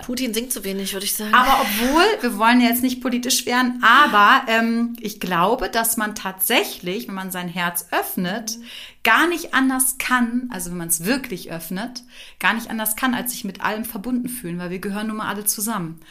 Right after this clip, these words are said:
Speaker 2: Und beim Singen wird es halt eben besonders klar, dass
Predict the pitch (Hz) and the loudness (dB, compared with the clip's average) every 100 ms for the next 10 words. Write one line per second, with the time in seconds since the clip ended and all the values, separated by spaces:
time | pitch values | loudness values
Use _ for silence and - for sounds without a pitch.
0 | - - - 190 196 196 185 277 254 - | -20 -20 -10 -6 -4 -2 0 2 2 0
1 | 202 - 208 220 208 196 185 208 247 262 | -6 -6 -8 -10 -10 -8 -6 -2 0 0
2 | - - - 233 190 202 320 - _ _ | -2 -4 -4 -4 -2 -4 -10 -18 _ _
3 | _ _ _ - - - 180 180 - | _ _ _ -12 -12 -8 -4 -2 -2